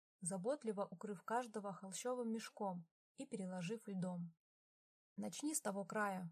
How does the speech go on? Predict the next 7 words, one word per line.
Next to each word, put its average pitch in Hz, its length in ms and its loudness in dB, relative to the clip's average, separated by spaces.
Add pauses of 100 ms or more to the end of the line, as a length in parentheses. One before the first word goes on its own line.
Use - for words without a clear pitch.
(140)
скомандовал 180 640 0
поручик. 185 600 -4 (760)
Арчи 226 340 -2
сдвинул 190 400 -4
первую 240 320 -2
ледяную 190 460 -2
глыбу. 170 480 -2